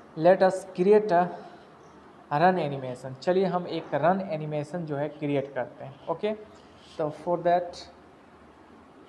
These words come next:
क्या करना होगा हमें, तो step number one, move the segment and handles of the figure to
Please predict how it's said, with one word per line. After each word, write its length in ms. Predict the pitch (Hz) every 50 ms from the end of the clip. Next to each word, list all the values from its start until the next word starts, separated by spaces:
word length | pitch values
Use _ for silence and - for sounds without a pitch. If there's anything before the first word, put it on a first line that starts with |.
| - - - -
क्या 120 | - 170 170
करना 260 | 170 180 175 175 175
होगा 240 | 175 180 180 185 180
हमें, 220 | 180 185 202 226 -
तो 420 | - - - - - - - 147
step 420 | 143 - - 180 185 185 185 175
number 240 | 175 175 170 156 139 151 160
one, 260 | 147 160 190 - - - - - - - - - - - - - - - - - - - - - - - - - - - 147 147 160
move 200 | 190 220 233 208 180
the 80 | 190 180
segment 600 | 190 - 190 175 170 175 175 185 190 190 185 - - 165
and 120 | 156 147 139
handles 400 | 160 160 160 165 180 190 180 190 175 156
of 100 | 151 156
the 80 | 151 143 -
figure 280 | - 160 160 160 190 185
to 100 | - 160